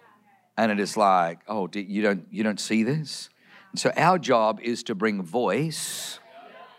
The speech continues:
and hearing. We're, we're to hear what the Spirit is saying. We're to discern the signs of the times. Now come with me to, to Luke chapter eleven. We're gonna read from verse fourteen to twenty-three, because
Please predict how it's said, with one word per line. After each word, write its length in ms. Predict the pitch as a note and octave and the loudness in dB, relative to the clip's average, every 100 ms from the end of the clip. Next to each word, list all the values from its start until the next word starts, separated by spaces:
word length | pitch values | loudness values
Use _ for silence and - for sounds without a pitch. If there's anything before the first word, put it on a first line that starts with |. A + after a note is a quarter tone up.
| - - | -16 0
and 180 | A#2 G#2+ | 2 2
hearing. 460 | G#2 B2+ G#2 E2 | 2 4 2 0
We're, 180 | E2+ C3+ | 2 2
we're 180 | B2+ C#3+ | 4 2
to 120 | B2+ | 2
hear 400 | - - E3+ E3+ | -2 -2 2 4
what 160 | C3+ C3 | 4 -2
the 80 | A2+ | -4
Spirit 300 | - A#2+ G#2 | -4 -2 -2
is 120 | - | -2
saying. 200 | A#2 G#2+ | -2 0
We're 140 | C3 | 0
to 80 | B2+ | -2
discern 760 | A2+ A#2+ - - D3 D#3 D#3+ | -2 -2 -2 -4 0 2 0
the 100 | C#3 | 0
signs 400 | B2+ - B2+ B2 | -2 0 0 0
of 100 | A2+ | -2
the 80 | G#2 | -4
times. 580 | G2 A2+ G#2 - - - _ _ - - - - | -6 -4 -6 -8 -18 -20 _ _ -20 -20 -20 -10
Now 120 | A2 B2 | -2 2
come 180 | D#3 | 4
with 120 | D#3 D3 | 4 2
me 120 | D3 | 0
to, 380 | - - C3 B2+ | 0 2 2 2
to 220 | B2+ A#2+ | 0 0
Luke 220 | A2+ C3+ | 2 2
chapter 480 | - C3+ B2 - A#2 G#2+ | 2 0 0 0 -2 0
eleven. 440 | G#2+ A#2 A#2 A2+ | 2 2 2 0
We're 100 | A2+ | -2
gonna 200 | A2+ G#2+ | 0 2
read 180 | A2 G#2 | 2 2
from 300 | - G#2 G2 - | 0 -2 -2 -6
verse 260 | F#2 A2+ - | 0 0 2
fourteen 440 | A#2+ A2 - A#2 | -2 0 0 0
to 60 | G2+ | 0
twenty-three, 520 | A#2 A2 G#2 C3 A2+ | 0 0 2 2 4
because 360 | G#2+ A2 A2 | 2 0 -2